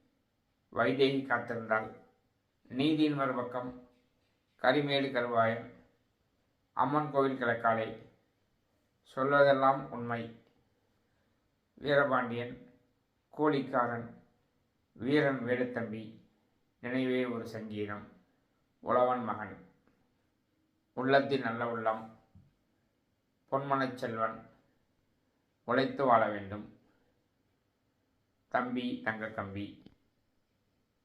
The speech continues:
ராஜநடை, புலன் விசாரணை, எங்க முதலாளி, என்னாசை மச்சான், காந்தி பிறந்த மண்,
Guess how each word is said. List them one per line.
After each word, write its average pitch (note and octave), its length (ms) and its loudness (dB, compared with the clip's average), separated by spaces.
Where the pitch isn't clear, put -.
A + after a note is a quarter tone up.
ராஜநடை, B2+ 920 4
புலன் D3+ 300 4
விசாரணை, A2 640 -4
எங்க C3 320 0
முதலாளி, G#2+ 680 0
என்னாசை C3+ 640 0
மச்சான், A2 520 -4
காந்தி C3 400 4
பிறந்த A#2 320 -6
மண், A2 380 -10